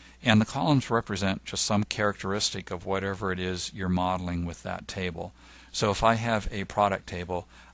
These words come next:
I would expect columns for characteristics such as the product number, the name, the color, the weight,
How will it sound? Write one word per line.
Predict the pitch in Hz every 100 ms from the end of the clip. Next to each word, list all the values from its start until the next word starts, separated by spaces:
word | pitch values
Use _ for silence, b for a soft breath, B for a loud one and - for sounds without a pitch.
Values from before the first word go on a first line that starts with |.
| -
I | 107
would | 101
expect | 95 - 101 -
columns | - 107 107 98 95
for | 98
characteristics | 95 104 98 - 95 - 98 95
such | - 98 - 98
as | 92 -
the | 92 92 B B B -
product | 107 92 92
number, | 101 101 104 104 104 b b -
the | -
name, | 95 95 101 101 101 98 - B -
the | 110
color, | - - 98 98 95 92 b b -
the | 95
weight, | 90 90 90 95